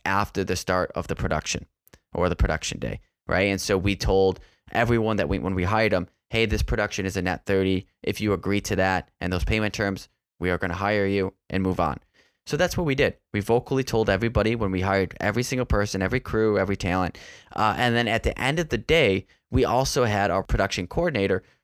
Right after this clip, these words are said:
vocally gather all of the talent, all of the extras around and say, "Hey guys,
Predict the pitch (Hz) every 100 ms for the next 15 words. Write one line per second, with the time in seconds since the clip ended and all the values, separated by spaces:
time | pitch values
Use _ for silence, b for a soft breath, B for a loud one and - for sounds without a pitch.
0 | _ - 117 143 147 117 110 107 98 95
1 | 101 87 - 107 127 135 131 113 98 101
2 | 87 98 110 107 92 - 110 107 98 95
3 | 90 87 120 131 113 113